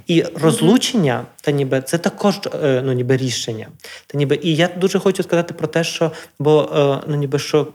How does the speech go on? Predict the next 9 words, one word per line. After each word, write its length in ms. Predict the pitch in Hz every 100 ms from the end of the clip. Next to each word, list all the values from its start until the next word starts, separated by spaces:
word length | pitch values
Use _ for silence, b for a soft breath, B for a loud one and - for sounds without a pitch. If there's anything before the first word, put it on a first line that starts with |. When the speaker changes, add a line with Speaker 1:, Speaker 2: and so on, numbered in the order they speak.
| -
Speaker 1:
інколи 400 | 180 190 190 170
ми 140 | 160
приймаємо 640 | 156 - 151 147 170 175 160
це 200 | - 143
рішення, 560 | 143 196 - 180 131 113 B B
і 60 | -
нам 260 | 151 214 208
навіть 220 | 190 190
зараз 200 | 185 185